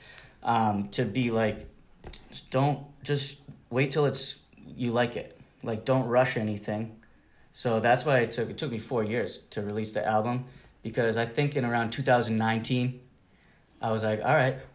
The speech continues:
I don't care if, how long this takes me. I'm gonna try to make the best product ever. And I don't care if it takes two, three more years. I'm just gonna take my time."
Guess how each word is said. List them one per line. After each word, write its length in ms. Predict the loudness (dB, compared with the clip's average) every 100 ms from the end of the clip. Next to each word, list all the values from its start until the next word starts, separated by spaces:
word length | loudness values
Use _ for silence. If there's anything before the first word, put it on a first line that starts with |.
| -20
I 60 | -6
don't 120 | -6
care 140 | -2 -4
if, 260 | -6 -12
how 160 | 0 2
long 180 | 2 -2
this 160 | -4
takes 220 | -4 -4
me. 120 | -6 -6
I'm 160 | -2
gonna 160 | 0 -2
try 220 | -2 -2
to 60 | -2
make 200 | -4 -6
the 80 |
best 240 | -4 -4 -4
product 440 | -4 -2 -2 -6 -2
ever. 380 | -2 0 -4 -6 -20 -20 _ _ _ -6
And 460 | -2 -2 -2 -4 -8 -12 _ -8
I 60 |
don't 120 | -6
care 100 | -4
if 80 | -4
it 80 | -4
takes 320 | -4 -4 -6 -10 -20 -12
two, 180 | -8 -6
three 220 | -6 -4
more 180 | -2 0
years. 240 | 0 0
I'm 140 | 0 -2
just 160 | -4
gonna 160 | -4 -4
take 220 | -2 -2
my 80 | -2
time." 380 | -2 -2 0 -2